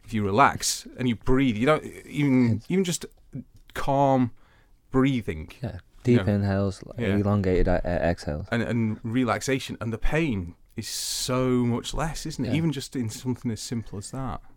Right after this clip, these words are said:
Speaker 2: That's it. It's 'cause the breathing is connected to the whole nervous system, the endocrine system, your immune system, all these systems in the body, which they believe is autonomic, automatic. These actually are connected to through the breathing.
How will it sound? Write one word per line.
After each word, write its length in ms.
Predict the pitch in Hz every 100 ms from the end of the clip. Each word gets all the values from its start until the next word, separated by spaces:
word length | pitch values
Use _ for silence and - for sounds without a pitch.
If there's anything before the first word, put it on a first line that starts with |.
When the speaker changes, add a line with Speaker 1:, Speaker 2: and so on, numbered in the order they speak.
| -
Speaker 2:
That's 220 | 123 -
it. 140 | 151 -
It's 140 | 101
'cause 260 | - 110 98
the 80 | 95
breathing 460 | 110 131 123 92
is 160 | 98 101
connected 600 | - 104 113 - 98 95
to 180 | - 95
the 120 | 87
whole 360 | 92 92 92 90
nervous 380 | 92 98 101 101
system, 600 | 98 98 - 95 95 90
the 360 | 85 82 78
endocrine 420 | 62 87 87 92 92
system, 520 | - 87 - 87 87
your 160 | 76 73
immune 320 | 78 98 101
system, 460 | - 95 - 85
all 120 | 87 95
these 140 | 101
systems 460 | - 87 - 80 82
in 80 | 76
the 80 |
body, 340 | 82 117 85 87
which 280 | 92 - -
they 240 | 82 78
believe 280 | - 82 78
is 120 | 78 - _
autonomic, 640 | 82 - 87 85 - - _ -
automatic. 440 | 82 73 101 117 - - - - -
These 240 | 101 98 95
actually 460 | 87 - 87 82
are 180 | 73 82
connected 500 | - 104 98 87 87 -
to 360 | - 87 85 101
through 300 | - 85 87
the 80 | 90
breathing. 380 | 127 147 -